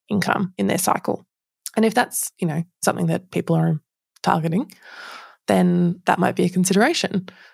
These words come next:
But if you're a growth investor, I would stay away <laughs> from, <laughs>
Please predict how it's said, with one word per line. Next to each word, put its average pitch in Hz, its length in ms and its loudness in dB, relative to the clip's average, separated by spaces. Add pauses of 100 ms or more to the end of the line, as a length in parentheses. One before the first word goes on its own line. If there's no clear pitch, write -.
(140)
But 180 100 4
if 208 140 2
you're 196 100 6
a 180 60 -4
growth 170 260 2
investor, 170 380 -2
I 156 160 0
would 165 180 -2
stay - 500 -2
away - 560 -4
<laughs> - 40 -20
from, 175 720 0 (220)
<laughs> 104 520 2